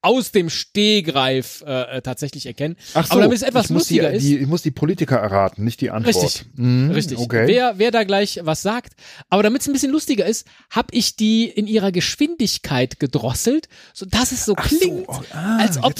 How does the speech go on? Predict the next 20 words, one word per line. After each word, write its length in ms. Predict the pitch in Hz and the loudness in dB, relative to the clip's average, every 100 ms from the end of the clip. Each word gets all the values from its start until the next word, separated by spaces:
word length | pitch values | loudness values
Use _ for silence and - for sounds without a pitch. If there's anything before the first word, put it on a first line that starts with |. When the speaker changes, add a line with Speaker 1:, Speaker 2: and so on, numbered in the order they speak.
| 247 | 0
Speaker 1:
sie 60 | 269 | 2
Speaker 2:
versteh 240 | 285 160 | 2 2
ich. 80 | 113 | 0
Speaker 1:
betrunken 720 | - 262 - 349 311 208 135 | 0 0 2 2 2 0 0
sind. 300 | 139 135 147 | -2 -6 -10
Speaker 2:
Okay. 640 | - 170 214 185 110 - - | -10 -4 -2 0 -2 -4 -4
Uh, 460 | 117 147 220 226 170 | 2 4 4 4 4
manchmal, 840 | 135 117 107 104 104 101 101 95 | 4 4 4 2 0 0 2 2
nee. 960 | 90 87 85 85 87 87 87 82 139 175 | -2 -6 -4 -4 -2 -4 -4 -6 0 2
Speaker 1:
Richtig. 500 | 233 - 143 135 - | 2 0 -4 -4 -4
Es 160 | 190 - | -4 0
sind 200 | 320 302 | -2 -2
sozusagen 500 | 285 233 226 226 220 | -6 -2 0 0 0
die 180 | 220 180 | -4 -6
Drunk 680 | 160 214 262 247 185 - - | 0 2 2 -2 -8 -10 -20
Summer 640 | - - 220 190 160 131 135 | -10 -2 0 2 2 2 0
Interviews. 840 | 185 170 156 135 123 117 101 98 98 | -2 2 0 0 -2 -4 0 2 4
Speaker 2:
Ja. 800 | 92 82 80 82 82 82 82 - - _ _ - | 4 2 0 0 0 0 -2 -6 -14 _ _ -2
<laughs> 40 | 180 - - _ - 220 233 - - _ 208 - - 190 - - - - _ - - - _ - - - _ - 254 - - - | -2 0 -4 _ -8 -6 -10 -10 -18 _ -2 -2 -4 -6 -6 -20 -20 -20 _ -4 -4 -4 _ -20 -20 -20 _ -2 -2 -2 -6 -8
Speaker 1:
Jetzt 140 | 147 | -4